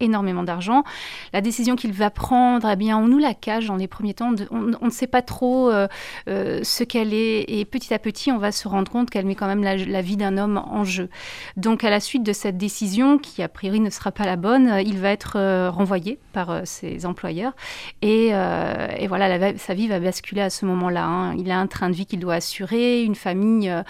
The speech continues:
assez nombreuse qui est en attente de ses revenus. On se, on va se rendre compte qu'effectivement, elle n'est pas en attente de beaucoup d'autres choses. Et, euh, cet homme va cacher son renvoi le plus longtemps possible. Il va s'habiller, aller au travail, enfin, s-,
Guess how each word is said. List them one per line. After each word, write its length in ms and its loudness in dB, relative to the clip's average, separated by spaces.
assez 240 -4
nombreuse 540 0
qui 320 -4
est 40 0
en 180 -2
attente 480 -4
de 180 -6
ses 160 -6
revenus. 320 2
On 60 -2
se, 80 -14
on 100 -6
va 120 0
se 120 -6
rendre 220 -2
compte 200 -2
qu'effectivement, 480 -4
elle 80 -2
n'est 60 -4
pas 140 -6
en 100 0
attente 280 -4
de 100 -10
beaucoup 440 -4
d'autres 260 -6
choses. 360 0
Et, 280 6
euh, 220 4
cet 220 0
homme 100 6
va 120 2
cacher 380 0
son 200 0
renvoi 380 4
le 120 4
plus 200 -2
longtemps 380 2
possible. 560 0
Il 80 -2
va 120 0
s'habiller, 600 -2
aller 180 0
au 60 -6
travail, 640 -4
enfin, 180 -4
s-, 200 -10